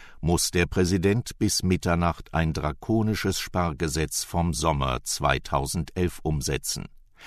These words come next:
Alleine im aktuellen Haushaltsjahr, das im September endet, müssten fünfundachtzig Milliarden Dollar, das sind fünfundsechzig Milliarden Euro, quer durch die Ressorts eingespart werden.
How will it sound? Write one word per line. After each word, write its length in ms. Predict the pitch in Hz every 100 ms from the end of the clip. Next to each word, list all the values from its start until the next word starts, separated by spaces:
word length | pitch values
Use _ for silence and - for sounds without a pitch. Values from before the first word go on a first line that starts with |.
| - - -
Alleine 540 | - 80 80 90 101 117
im 260 | 107 104 -
aktuellen 720 | 104 - 95 107 113 82 71
Haushaltsjahr, 880 | 78 82 - 98 98 - 87 95 117
das 300 | 101 85 -
im 200 | 78 80
September 720 | 78 73 - 82 78 73 76
endet, 460 | 87 95 95 92 - - - - -
müssten 480 | - 113 - - 107
fünfundachtzig 1120 | - 143 131 - 113 - 101 - - 90 -
Milliarden 760 | 85 87 80 85 85 82 92 87
Dollar, 440 | 90 95 80 62 - - -
das 180 | - -
sind 280 | 78 69 -
fünfundsechzig 1120 | - - 117 - 95 82 85 76 - - 78 -
Milliarden 580 | 76 67 67 64 71 71
Euro, 480 | 90 87 76 87 80 - - - -
quer 340 | 80 104 107
durch 320 | 87 87 -
die 140 | - 85
Ressorts 720 | 78 76 - 76 65 57 - -
eingespart 760 | 85 85 71 - - 69 -
werden. 360 | 73 69 -